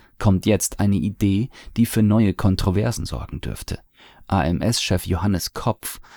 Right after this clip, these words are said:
hatte bereits früher dafür plädiert, Flüchtlinge stärker nach dem regionalen Bedarf des Arbeitsmarktes zu verteilen.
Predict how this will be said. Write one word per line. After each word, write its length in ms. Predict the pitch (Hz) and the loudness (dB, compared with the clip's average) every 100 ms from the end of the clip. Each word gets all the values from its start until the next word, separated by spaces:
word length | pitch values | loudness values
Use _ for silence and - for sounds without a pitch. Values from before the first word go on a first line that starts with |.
| - | -2
hatte 240 | 95 95 | -2 0
bereits 340 | 95 92 95 - | 2 2 2 -2
früher 480 | - 120 104 87 85 | 0 4 4 2 0
dafür 240 | 90 - | -2 -2
plädiert, 420 | 90 95 90 110 - | 0 0 2 0 -2
Flüchtlinge 640 | - 117 135 - 101 104 | 0 0 0 0 2 2
stärker 480 | - 110 113 123 107 | 0 0 0 0 -2
nach 200 | 101 - | -2 -2
dem 180 | 98 95 | -2 0
regionalen 600 | 104 - 101 98 104 101 | -2 0 2 4 4 2
Bedarf 440 | 101 95 95 - | 0 0 0 0
des 180 | 101 - | -2 -2
Arbeitsmarktes 920 | 104 117 113 - 90 69 - - - | 0 2 0 0 -2 -4 -8 -10 -6
zu 100 | - | -4
verteilen. 800 | - 76 - 69 - - - | -4 -4 -4 -6 -6 -8 -10